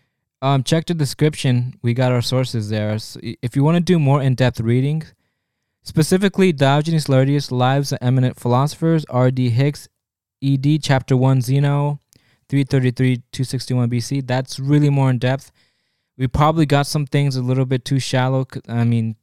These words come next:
'cause we have a time constraint. We're only trying to do an hour, but if you wanna know more in depth about his life, maybe we didn't cover enough about it or the chronology was off, just go up and, and look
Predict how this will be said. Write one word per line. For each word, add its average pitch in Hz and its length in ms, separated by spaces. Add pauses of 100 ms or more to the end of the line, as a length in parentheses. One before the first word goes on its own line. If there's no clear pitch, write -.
'cause 120 160
we 123 300
have 131 240
a 120 40
time 131 300
constraint. 104 400
We're 110 60
only 117 120
trying 123 220
to 117 80
do 110 200
an 104 100
hour, 101 400
but 101 280
if 110 200
you 120 80
wanna 117 240
know 110 180
more 110 240
in 104 80
depth 113 300
about 117 200
his 110 200
life, 131 360 (600)
maybe 123 220
we 127 40
didn't 117 220
cover 127 260
enough 123 260
about 123 360
it 123 180
or 110 140
the 107 200
chronology 117 520
was 120 160
off, 117 180
just 123 160
go 131 120
up 131 180
and, 120 180
and 113 260
look 127 200